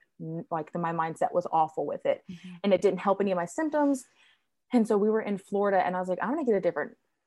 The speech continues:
Speaker 1: like, specialist's opinion." And they found out that I had it.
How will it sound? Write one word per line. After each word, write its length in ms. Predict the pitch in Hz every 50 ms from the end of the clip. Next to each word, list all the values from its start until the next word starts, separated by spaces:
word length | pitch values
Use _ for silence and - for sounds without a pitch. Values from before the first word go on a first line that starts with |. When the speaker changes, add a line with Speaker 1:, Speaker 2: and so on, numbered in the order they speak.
| _ _ -
Speaker 1:
like, 140 | 160 156 -
specialist's 580 | - - 160 170 - - 175 165 175 - -
opinion." 460 | 180 170 - 185 170 170 165 170 180
And 240 | - 160 175 170 170
they 80 | 175 170
found 200 | - - 180 180
out 140 | 175 175 -
that 120 | 156 170
I 60 | 175
had 300 | 170 - 175 165 160 165
it. 160 | 165 160 -